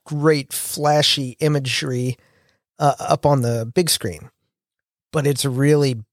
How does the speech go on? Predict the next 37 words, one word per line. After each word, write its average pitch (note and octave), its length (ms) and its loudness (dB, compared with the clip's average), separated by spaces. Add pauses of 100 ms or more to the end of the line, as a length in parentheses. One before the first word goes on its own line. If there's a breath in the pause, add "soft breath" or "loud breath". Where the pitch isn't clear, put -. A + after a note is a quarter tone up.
(120)
basic. - 560 -6 (460)
And C#3 120 -2
like C#3 160 0
I B2+ 40 0
said, B2+ 420 2 (340 soft breath)
to C3 180 -4 (160)
get E3+ 200 2
into E3 360 2
the, B2 180 -4 (540)
the C#3 100 -6
depth C#3+ 480 0
and B2 540 -6
the, A#2 400 -8 (840 soft breath)
the C3 120 -2
nuance C#3+ 600 2
of A#2 60 -12
the, A#2 280 -6
of A#2+ 140 -6
the A2+ 80 -6
contest E3 760 -2 (1160)
would D3+ 180 2
take E3 200 2
a C3 80 2
lot C3 320 2
longer C3 320 2
than A#2 140 -2
a A2+ 80 0
two-hour G#2+ 500 -4
film. - 460 -8 (400 soft breath)
So F3 100 2
I E3+ 40 4
just A3+ 180 0
feel G3+ 160 2
like C#3+ 180 2
the, B2+ 260 -2 (400 soft breath)
the C#3 140 0
film D3 680 2